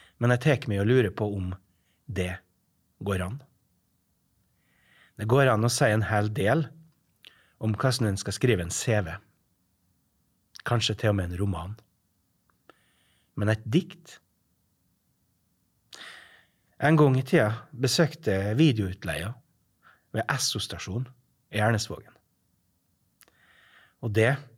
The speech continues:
førte meg inn i rekka av unge sjeler som lett seg merke av «Dagen er din», eller Dead Poets Society, som den heter på originalspråket. I filmen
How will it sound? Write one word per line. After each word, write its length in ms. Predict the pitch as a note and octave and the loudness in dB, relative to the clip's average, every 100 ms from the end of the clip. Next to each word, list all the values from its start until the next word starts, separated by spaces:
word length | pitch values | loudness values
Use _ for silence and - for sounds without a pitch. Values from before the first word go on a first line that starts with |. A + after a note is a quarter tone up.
| _ _ _ | _ _ _
førte 460 | - D3 C#3 B2+ | 2 2 2 0
meg 140 | G#2 G#2 | 2 2
inn 140 | F#2+ G#2 G2+ _ - _ _ _ | 0 -2 -8 _ -20 _ _ _
i 80 | A2+ B2 | 2 2
rekka 380 | C3 - - F#2+ | 0 -8 -8 -6
av 80 | G2 | -2
unge 320 | A#2 A#2 A#2+ F2+ | 0 2 2 0
sjeler 460 | - G#2+ A2+ F#2+ G2 | 2 2 4 0 -4
som 220 | - G2 F#2 - - - | -6 -6 -6 -12 -20 -6
lett 160 | A#2+ A2 | -4 0
seg 160 | A2+ A2+ | 0 2
merke 480 | B2 - - - | 0 -4 -14 -12
av 240 | F2 F#2+ F2+ - - _ _ _ | -8 -6 -8 -12 -20 _ _ _
«Dagen 560 | A#2 C3 A2 F#2 F#2 G2 | -2 2 2 2 0 -2
er 80 | G2+ | 0
din», 460 | G2 G#2 A2 F#2 - - _ _ G2+ | -2 -2 -4 -6 -10 -18 _ _ -8
eller 320 | F#2+ F#2 F2+ - - _ _ | -6 -4 -6 -12 -20 _ _
Dead 400 | A2 A2+ A2 A2 - | -2 0 0 -2 -2
Poets 400 | B2 G#2 F#2+ - | 0 0 -2 -6
Society, 720 | F#2+ A2+ G2+ E2+ - E2 - _ _ _ _ | -2 0 -2 -4 -10 -16 -16 _ _ _ _
som 240 | - G2+ | -6 -2
den 80 | F#2+ | -2
heter 240 | G#2+ G2+ | -2 -4
på 140 | G2+ G2 | -6 -4
originalspråket. 760 | F#2 G2+ F#2 - F2 - - - _ _ _ _ _ _ _ _ _ _ _ _ _ - _ - _ - - - A#2+ | 0 -2 -2 -8 -12 -14 -18 -20 _ _ _ _ _ _ _ _ _ _ _ _ _ -20 _ -20 _ -20 -20 -4 -2
I 80 | B2 | 4
filmen 480 | E3+ A#2+ G#2+ D#3+ | 4 4 2 0